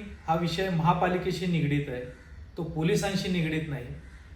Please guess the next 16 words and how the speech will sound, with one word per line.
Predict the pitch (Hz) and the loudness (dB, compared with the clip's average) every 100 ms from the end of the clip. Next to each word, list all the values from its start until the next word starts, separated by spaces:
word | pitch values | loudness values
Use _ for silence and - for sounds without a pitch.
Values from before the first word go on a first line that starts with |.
| - | 4
हेच | 208 214 - 175 | 6 6 0 0
लोकांनाही | 165 165 202 202 202 208 | 2 4 2 2 2 2
माहिती | 185 160 165 | 4 4 4
नाही | 185 190 | 2 0
आणि | 185 170 | 0 2
या | |
यंत्रणांनाही | 180 160 175 185 180 175 165 165 | 2 0 0 0 0 2 0 0
कळत | 143 127 - | 0 -2 -8
नाही. | - - - - - - - - - | -10 -12 -16 -18 -18 -18 -18 -18 -12
त्यामुळं | 143 151 165 | -4 2 4
आपल्याला | 165 165 160 | 4 4 2
हा | 160 | 2
प्रश्न | 160 143 156 | 2 0 -2
सोडवायचा | - 143 160 175 165 | 0 4 4 4 2
असेल, | 139 139 139 - - - - | 0 -2 -6 -10 -14 -18 -14
तर | - | -10